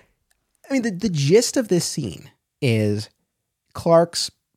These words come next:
you know, again, Clark, <laughs> Clark's really taken matters into his own hands, right? And now they've arrested these two guys. And Henderson's, the gist of it is, like,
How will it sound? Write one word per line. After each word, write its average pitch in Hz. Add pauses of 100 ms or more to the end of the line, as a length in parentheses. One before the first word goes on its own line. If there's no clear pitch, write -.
(320)
you 208
know, 147
again, 147
Clark, 170
<laughs> 285
Clark's -
really 196
taken 170
matters 147
into 139
his 123
own 120
hands, 113
right? 113
And 120
now 127
they've 131
arrested 135
these 127
two 120
guys. 247
And -
Henderson's, 165 (360)
the 165
gist 311
of 170
it 156
is, 147
like, 143